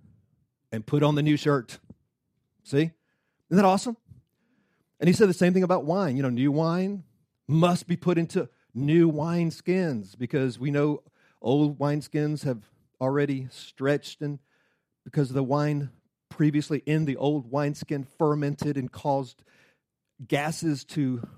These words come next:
push the wineskin out and stretch it, and then it hardened in that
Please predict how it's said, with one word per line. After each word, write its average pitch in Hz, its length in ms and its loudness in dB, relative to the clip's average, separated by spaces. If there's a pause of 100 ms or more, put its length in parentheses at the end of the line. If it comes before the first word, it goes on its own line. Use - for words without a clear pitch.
(220)
push - 520 -2
the 127 100 -2
wineskin 151 680 -2 (100)
out 135 240 -4
and 123 100 -10
stretch - 460 -6
it, 160 100 -8
and 135 100 -6
then 139 100 0
it 127 140 -4 (640)
hardened 156 380 4
in 139 100 0
that 135 220 -2